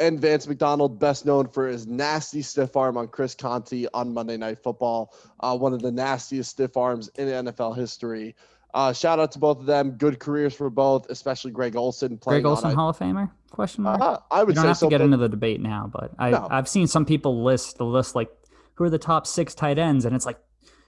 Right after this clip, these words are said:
Speaker 2: it's like Shannon Sharpe, Gronk, Tony Gonzalez, and then it's like Greg Olsen, and the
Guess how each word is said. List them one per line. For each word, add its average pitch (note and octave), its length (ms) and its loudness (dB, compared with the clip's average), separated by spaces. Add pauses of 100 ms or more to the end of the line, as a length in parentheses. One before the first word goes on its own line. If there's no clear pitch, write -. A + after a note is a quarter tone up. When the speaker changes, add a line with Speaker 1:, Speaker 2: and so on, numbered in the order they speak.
(180)
Speaker 2:
it's C3+ 160 -6
like A#2 100 -4
Shannon F3+ 360 -6
Sharpe, E3+ 440 -4 (140)
Gronk, F#3 540 2
Tony G#3+ 280 4
Gonzalez, F3 520 4
and C#3+ 60 0
then C#3 60 2
it's B2+ 80 -4
like B2 140 -6
Greg B2 280 4
Olsen, B2 380 2
and C3 140 2
the B2+ 80 0